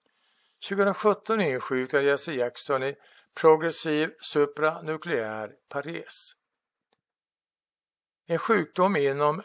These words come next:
parkinsonismspektrat. Den sjuttonde februari i år gick han bort i sviterna av denna.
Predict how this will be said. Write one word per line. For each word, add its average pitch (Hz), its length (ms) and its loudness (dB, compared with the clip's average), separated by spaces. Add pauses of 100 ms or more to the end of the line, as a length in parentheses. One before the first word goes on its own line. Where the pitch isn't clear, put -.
(120)
parkinsonismspektrat. 131 2000 -8 (580)
Den 127 100 -4
sjuttonde 123 460 -2
februari 123 500 0
i 123 40 -4
år 120 300 -6 (300)
gick 156 200 -8
han 156 180 4
bort 175 360 -4
i 139 140 -12
sviterna 113 760 -8
av 110 220 -14
denna. 131 360 -12